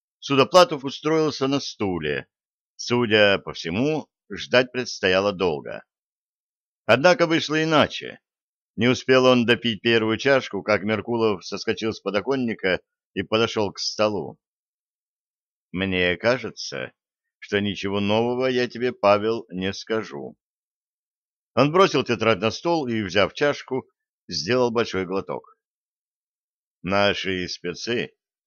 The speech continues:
наверняка это уже говорили, так что на откровение не рассчитывай.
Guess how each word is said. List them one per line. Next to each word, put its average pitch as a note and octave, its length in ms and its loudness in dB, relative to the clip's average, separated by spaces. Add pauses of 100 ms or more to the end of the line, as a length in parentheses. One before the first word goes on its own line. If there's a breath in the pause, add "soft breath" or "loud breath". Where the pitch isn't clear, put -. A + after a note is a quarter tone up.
(260)
наверняка A#2 680 2
это C#3 300 4
уже A#2+ 280 -2
говорили, A2 760 -2 (320 soft breath)
так B2 220 6
что A#2+ 240 0
на A2 180 4
откровение F#2+ 800 0
не A2 140 -2
рассчитывай. B2 840 -4